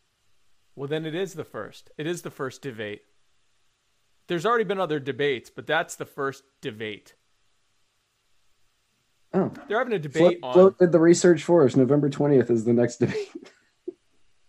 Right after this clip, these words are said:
Speaker 1: Yes.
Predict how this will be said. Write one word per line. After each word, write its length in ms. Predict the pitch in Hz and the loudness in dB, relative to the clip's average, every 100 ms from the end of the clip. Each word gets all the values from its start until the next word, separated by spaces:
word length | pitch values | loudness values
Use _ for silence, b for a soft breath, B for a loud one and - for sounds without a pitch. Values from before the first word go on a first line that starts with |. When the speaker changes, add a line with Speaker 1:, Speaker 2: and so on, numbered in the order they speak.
| _ _ _ _ _ _ _ _ _ _ _ _ _ _ _ _ _ _ _ _ _ _ _ | _ _ _ _ _ _ _ _ _ _ _ _ _ _ _ _ _ _ _ _ _ _ _
Speaker 1:
Yes. 420 | - 220 147 - | 0 0 0 -8